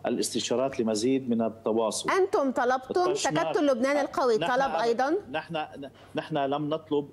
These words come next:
Speaker 1: ولن نطلب هذا الشيء، خاصة موقفنا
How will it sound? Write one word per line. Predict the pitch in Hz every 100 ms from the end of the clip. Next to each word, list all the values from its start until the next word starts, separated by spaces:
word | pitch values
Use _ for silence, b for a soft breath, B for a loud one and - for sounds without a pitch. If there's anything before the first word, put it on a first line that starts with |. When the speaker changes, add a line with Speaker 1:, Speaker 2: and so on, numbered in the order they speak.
| -
Speaker 1:
ولن | 123 147 156
نطلب | 151 143 120
هذا | 123 120
الشيء، | 113 120 110 110
خاصة | - 175 190 - 135 110 - B B B
موقفنا | 123 123 180 - 151 147 165